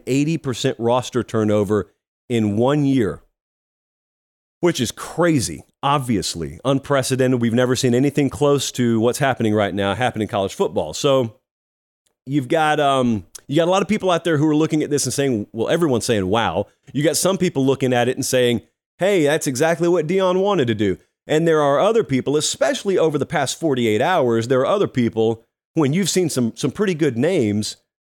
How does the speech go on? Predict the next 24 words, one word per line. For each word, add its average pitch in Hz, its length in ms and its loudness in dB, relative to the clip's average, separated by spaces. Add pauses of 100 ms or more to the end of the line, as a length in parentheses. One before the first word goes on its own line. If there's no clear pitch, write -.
(120)
hit 156 180 0
the - 60 -12
portal, 135 340 0
and 139 120 0
you've 156 160 -2
also 160 300 0
seen 143 280 -2
some 131 200 0
names 131 300 0
decommit, 131 680 0
and 131 160 0
you, 123 60 0
so 165 120 -4
you've 165 220 -2
seen 190 220 0
some 123 280 0 (720)
bad 170 320 0
headlines 165 720 2
mixed 160 260 -2
in 165 180 2
with 165 120 0
some 135 560 0 (420)
predictable 160 480 0
headlines, 151 540 0